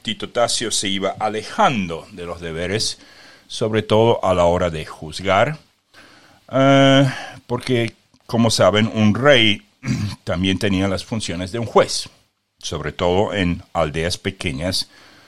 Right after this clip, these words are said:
del Lacio y también de Etruria y de Campania, en, de toda la región. Eh, un rey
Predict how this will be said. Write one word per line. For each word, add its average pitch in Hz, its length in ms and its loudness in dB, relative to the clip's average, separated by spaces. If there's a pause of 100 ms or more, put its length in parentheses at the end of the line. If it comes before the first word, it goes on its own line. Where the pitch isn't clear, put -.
(340)
del 131 280 0
Lacio 110 640 0
y 147 160 -4
también 107 360 4
de 85 120 2
Etruria 107 1000 2
y 92 160 -4
de 78 140 -6
Campania, 110 1200 0
en, 165 200 -6
de 135 200 -2
toda 170 280 4
la 117 220 4 (400)
región. 98 760 0 (580)
Eh, 107 520 2
un 123 180 6
rey 120 380 4